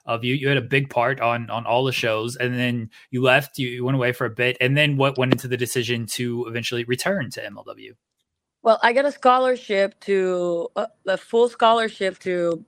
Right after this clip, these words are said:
Speaker 2: be in Full Sail University here in Orlando. And I didn't think I was gonna be able to juggle everything as a full-time student. And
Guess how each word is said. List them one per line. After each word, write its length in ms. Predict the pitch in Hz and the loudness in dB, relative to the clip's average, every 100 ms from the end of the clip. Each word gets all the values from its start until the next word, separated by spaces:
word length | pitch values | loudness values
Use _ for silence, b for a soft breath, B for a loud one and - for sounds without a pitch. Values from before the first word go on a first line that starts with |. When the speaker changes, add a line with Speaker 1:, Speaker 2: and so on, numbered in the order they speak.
| _ _ - 165 | _ _ -10 2
Speaker 2:
be 180 | 202 | 4
in 320 | 196 185 175 165 | 4 2 -2 -4
Full 240 | - 185 | -2 0
Sail 240 | 208 190 | 4 4
University 720 | 180 180 170 180 - 208 208 208 | 4 0 2 2 0 -2 -2 -2
here 340 | 190 185 180 | -6 -2 0
in 120 | 180 | 2
Orlando. 600 | 175 170 170 180 202 214 _ B B B B B | 0 0 -2 0 0 0 _ B B B B B
And 840 | 196 196 190 190 190 185 185 180 185 | 2 6 6 4 2 0 -2 0 0
I 300 | 190 208 196 175 _ 196 | 2 2 0 -12 _ 0
didn't 280 | 285 285 220 | 2 2 -2
think 200 | 220 233 | -2 0
I 80 | |
was 120 | 214 208 | 0 -2
gonna 180 | 208 202 | -4 -2
be 140 | 196 | 0
able 240 | 185 185 | 0 -2
to 80 | 180 | -4
juggle 400 | 170 180 180 175 | 2 2 4 4
everything 500 | 170 190 196 196 196 | 4 2 -4 -6 -4
as 140 | 175 160 | -6 -8
a 40 | |
full-time 520 | - 180 180 190 165 | -6 -6 -4 -6 -8
student. 640 | - 185 180 180 185 190 156 | -8 -4 -2 -2 -4 -6 -10
And 200 | 151 | -12